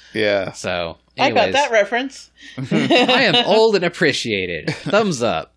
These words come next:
Speaker 2: Ah, so there's that. What else, guys? 'Cause it's nine o'clock and I got to be up at, like,
Speaker 1: I
Speaker 2: eight
Speaker 1: wanna
Speaker 2: tomorrow.
Speaker 1: watch Rescue Rangers now.
Speaker 2: Yeah, I mean, it's on Disney Plus.
Speaker 1: Yeah.
Speaker 2: I mean, like, that was the thing back
Speaker 1: I think
Speaker 2: in the
Speaker 1: all the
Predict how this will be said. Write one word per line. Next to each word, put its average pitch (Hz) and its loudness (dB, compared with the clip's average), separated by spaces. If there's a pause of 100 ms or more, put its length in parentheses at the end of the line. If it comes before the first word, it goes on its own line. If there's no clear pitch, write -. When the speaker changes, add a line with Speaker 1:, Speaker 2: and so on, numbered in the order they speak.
Speaker 2:
Ah, 117 -2 (100)
so 98 -2 (120)
there's 170 -2
that. 85 -4 (300)
What 131 -4
else, 98 -2
guys? 85 -8 (160)
'Cause 110 -6
it's - -8 (300)
nine 147 -2
o'clock 113 0 (260)
and 95 -10 (380)
I 107 -2
got 98 -4 (260)
to - -20
be 90 -8 (260)
up - -10
at, - -14
like, 85 -12
Speaker 1:
I - -8
Speaker 2:
eight - -4
Speaker 1:
wanna 185 -6
Speaker 2:
tomorrow. 156 0
Speaker 1:
watch - -6
Rescue 110 -12
Rangers 131 -12
now. 110 -20 (420)
Speaker 2:
Yeah, 135 -8
I 110 -16
mean, 143 0
it's 165 -2
on 233 -2
Disney 196 -2
Plus. - -6 (100)
Speaker 1:
Yeah. 120 -2 (360)
Speaker 2:
I 117 -6
mean, 120 -6
like, 117 -8
that 165 -2
was 180 -4
the 147 -10
thing 143 -4
back 117 -2
Speaker 1:
I - 0
think 147 -2
Speaker 2:
in 107 -8
the 110 -2
Speaker 1:
all 131 0
the 104 -2